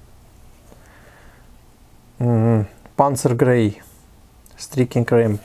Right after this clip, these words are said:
Панцергрей для танков тоже. Вот так и вот тоже подтёки. Пигменты. Дарк Сталь. Мгм.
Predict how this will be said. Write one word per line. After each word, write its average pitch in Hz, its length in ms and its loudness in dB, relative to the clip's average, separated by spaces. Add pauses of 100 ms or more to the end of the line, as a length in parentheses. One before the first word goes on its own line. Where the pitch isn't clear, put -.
(120)
Панцергрей 120 840 0 (200)
для 113 240 0
танков 156 360 -2
тоже. 127 420 0 (1000)
Вот 117 200 -4
так 113 260 -4
и 110 100 0
вот 107 160 -4
тоже 139 280 -2
подтёки. 117 680 -2 (2500)
Пигменты. 127 760 2 (400)
Дарк 143 380 0
Сталь. 107 500 -2 (1500)
Мгм. 113 540 2